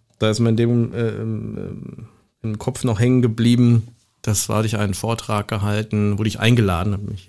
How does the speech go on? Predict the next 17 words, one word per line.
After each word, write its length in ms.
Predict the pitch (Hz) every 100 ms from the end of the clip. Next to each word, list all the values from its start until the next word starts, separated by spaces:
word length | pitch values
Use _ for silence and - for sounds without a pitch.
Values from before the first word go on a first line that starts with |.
| 113
hab 100 | -
mich 100 | 95
ja 80 | -
nicht 140 | 98
aufgedrängt, 600 | 110 107 101 - - -
<laughs> 40 | -
sondern 260 | 120 113 104
ich 80 | 107
wurde 180 | 107
ja 60 | 101
eingeladen, 520 | 104 113 110 110 107 - - - - - - - -
ähm, 500 | 127 117 110 110 107 - 160 -
<clears throat> 460 | 214 - - 156
bei 80 | 127
den 140 | 120
Landfrauen, 760 | 110 117 117 - 90 113 127 139 - _ _ _ _ _ _ _ _ _
ähm, 580 | 123 120 113 113 110 104